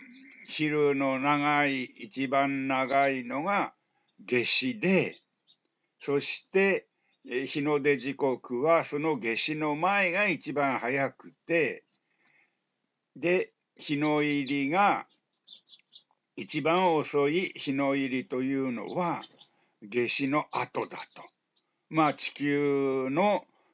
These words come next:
自然がこれを何億年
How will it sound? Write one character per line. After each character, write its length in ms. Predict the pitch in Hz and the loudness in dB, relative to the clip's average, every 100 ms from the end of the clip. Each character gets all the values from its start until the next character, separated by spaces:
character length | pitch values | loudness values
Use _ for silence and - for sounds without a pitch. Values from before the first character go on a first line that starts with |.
| - | -2
自 280 | - 139 | 0 2
然 360 | 131 147 143 143 | 2 2 2 2
が 180 | 139 135 | 2 2
こ 180 | - 143 | 0 2
れ 180 | 151 | 2
を 300 | 156 147 143 | 4 2 2
何 560 | 139 139 139 170 196 190 | 2 0 0 0 0 2
億 300 | 180 - 180 | 2 2 0
年 380 | 175 170 165 156 | 2 0 -2 -6